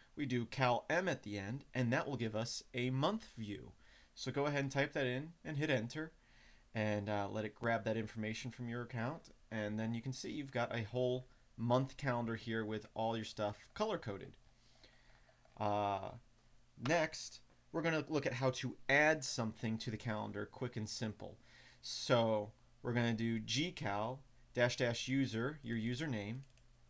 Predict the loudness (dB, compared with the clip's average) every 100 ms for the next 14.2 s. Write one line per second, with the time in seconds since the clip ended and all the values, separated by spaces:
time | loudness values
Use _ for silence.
0 | -20 -20 -20 -14 0 2 2 0 -4 -2
1 | -2 -6 -20 -20 -4 2 4 4 0 0
2 | 0 -2 -8 0 0 0 -2 -4 -4 -2
3 | 0 0 0 -2 -2 0 0 0 -2 -2
4 | 0 2 0 -2 -18 -20 -20 -10 -4 0
5 | 2 2 0 -4 -2 -2 -2 -6 -4 -4
6 | -2 -6 -4 -4 -4 -4 -4 -4 -4 -10
7 | -16 -20 -20 -20 -10 0 0 2 4 4
8 | 4 4 4 2 0 -2 -2 0 0 0
9 | -2 -2 -2 -2 -2 0 2 2 -2 -4
10 | -2 0 2 4 2 6 6 4 0 -2
11 | 0 0 -2 -10 -20 -6 2 6 6 4
12 | 0 -6 -16 -20 -8 0 2 0 -4 -2
13 | 0 0 0 0 0 -6 -18 -10 -4 -2
14 | -2 -6